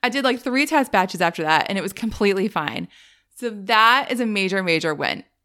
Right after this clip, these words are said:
It took up, like, several days and portions of my sanity, but in the end, it's a total win. Which brings me to my main topic,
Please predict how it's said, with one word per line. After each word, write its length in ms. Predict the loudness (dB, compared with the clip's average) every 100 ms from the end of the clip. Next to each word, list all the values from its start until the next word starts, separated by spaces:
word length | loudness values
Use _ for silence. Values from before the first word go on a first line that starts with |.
| _ _
It 100 | -8
took 220 | -6 0
up, 180 | 0 2
like, 240 | -2 -2 -14
several 400 | 0 2 4 4
days 280 | 4 2 4
and 140 | 2
portions 380 | 4 4 4 2
of 80 | 0
my 100 | -2
sanity, 520 | -2 -4 -2 0 0
but 200 | -2 -4
in 140 | -4
the 160 | -4 -2
end, 440 | -2 0 -2 -4 -4
it's 120 | -4
a 60 | -4
total 320 | -4 -4 -4
win. 220 | -8 -10 -14 _ _ _ -20 -20 -20 -4
Which 220 | -4 -2
brings 240 | 2 2 2
me 120 | 0
to 80 | 2
my 260 | 2 2 2
main 360 | 0 0 0
topic, 580 | 0 -2 -2 -4 -6 -10